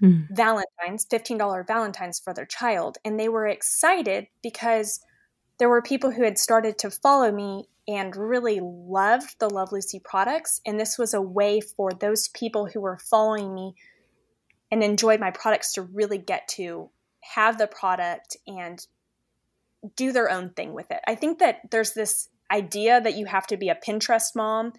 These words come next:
Speaker 1: Mm.
Speaker 2: And I am so not a Pinterest mom.
Speaker 1: <laughs>
Speaker 2: I, I think that Pinterest is super inspiring, but it also can be very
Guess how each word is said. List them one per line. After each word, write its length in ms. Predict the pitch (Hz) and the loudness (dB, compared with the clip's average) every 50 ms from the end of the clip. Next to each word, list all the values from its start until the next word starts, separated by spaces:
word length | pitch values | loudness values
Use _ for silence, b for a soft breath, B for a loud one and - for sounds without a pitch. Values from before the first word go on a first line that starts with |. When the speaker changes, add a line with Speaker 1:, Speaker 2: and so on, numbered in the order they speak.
| - - | 2 6
Speaker 1:
Mm. 340 | 180 175 165 156 143 139 131 - | 6 8 8 6 4 0 -2 -2
Speaker 2:
And 280 | 208 208 202 196 196 190 196 - 202 - _ _ _ _ _ _ _ _ _ _ _ _ _ - | -4 -2 -2 -2 -4 -4 -6 -10 -18 -20 _ _ _ _ _ _ _ _ _ _ _ _ _ 0
I 120 | 208 214 | 2 4
am 200 | 220 220 214 208 | 4 2 2 0
so 600 | 196 - - 226 214 214 214 220 226 220 220 - _ _ _ _ _ _ _ _ _ _ _ _ _ _ _ - | -2 0 4 6 6 6 6 4 2 0 -2 -4 _ _ _ _ _ _ _ _ _ _ _ _ _ _ _ -12
not 380 | 208 202 196 190 196 208 - - | -6 0 2 4 6 6 4 4
a 60 | 220 | 0
Pinterest 500 | - - 220 233 - 247 233 - - - | 0 -2 -6 -4 0 2 2 2 2 2
mom. 400 | 254 233 233 240 247 262 262 269 - | 4 4 4 4 4 2 0 2 4
Speaker 1:
<laughs> 20 | |
Speaker 2:
I, 640 | 220 202 - - - 214 214 214 214 214 220 220 - - _ _ _ _ _ _ _ _ - | 4 4 4 2 -4 0 2 2 4 4 4 2 0 -2 _ _ _ _ _ _ _ _ -2
I 80 | 226 | -2
think 260 | 240 - 269 262 262 262 | 0 2 2 0 2 6
that 300 | 254 - - - - _ - - - | 4 4 4 4 -6 _ -18 -6 0
Pinterest 360 | 277 254 254 262 254 240 - | 0 2 2 2 0 0 -2
is 140 | 233 226 214 - | -4 -4 -4 -4
super 260 | - 254 240 240 226 | -4 -4 -2 0 -2
inspiring, 680 | 214 214 208 - - - 185 185 190 214 226 247 254 | 0 0 -2 0 2 2 2 4 4 2 2 2 2
but 120 | 254 240 220 | 2 2 0
it 100 | 208 208 | 2 4
also 340 | 202 208 208 - 240 226 208 | 4 4 4 2 0 0 -2
can 220 | 214 - 208 196 | -2 -4 -6 -4
be 140 | 185 196 190 | -4 -6 -6
very 580 | 180 196 190 190 190 190 185 185 185 185 185 | -4 -4 -2 0 0 0 -2 -2 -4 -6 -8